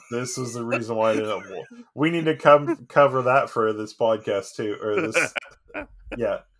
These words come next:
Speaker 1: But,
Speaker 2: <laughs>
Speaker 1: um, I really feel like somebody took, like, a bunch of jigsaw puzzles and threw them all together.
Speaker 2: I can see that.
Speaker 1: May-,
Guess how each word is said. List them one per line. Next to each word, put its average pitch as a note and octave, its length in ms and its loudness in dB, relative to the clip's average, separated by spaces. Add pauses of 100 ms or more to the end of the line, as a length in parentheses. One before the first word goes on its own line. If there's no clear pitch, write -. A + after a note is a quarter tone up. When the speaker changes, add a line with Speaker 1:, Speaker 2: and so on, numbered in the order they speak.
(720)
Speaker 1:
But, D3 340 10
Speaker 2:
<laughs> - 40 4
Speaker 1:
um, B2+ 600 4 (800)
I C#3+ 100 8
really D#3 480 2
feel D#3 440 0
like B2+ 380 4
somebody C#3 640 -2
took, C3 360 -6
like, A#2+ 340 0 (960)
a B2 100 2
bunch B2 380 -2
of A2+ 160 -10
jigsaw G#2+ 520 -2
puzzles F#2 680 -6 (1000)
and A2+ 200 -2
threw C3+ 320 -2
them C3+ 200 2
all A#2+ 240 4
together. A2+ 680 -2 (540)
Speaker 2:
I C3+ 80 -2
can B2+ 160 -20
see F#2 180 -12
that. E2 120 -8
Speaker 1:
May-, B2 260 0